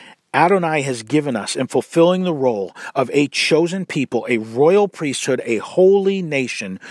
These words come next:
Jew and Gentile, one in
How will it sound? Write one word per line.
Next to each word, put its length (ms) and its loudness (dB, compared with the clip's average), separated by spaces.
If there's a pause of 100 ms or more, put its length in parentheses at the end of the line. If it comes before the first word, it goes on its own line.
(300)
Jew 500 0 (240)
and 220 -4
Gentile, 760 -2 (140)
one 520 0 (320)
in 360 -2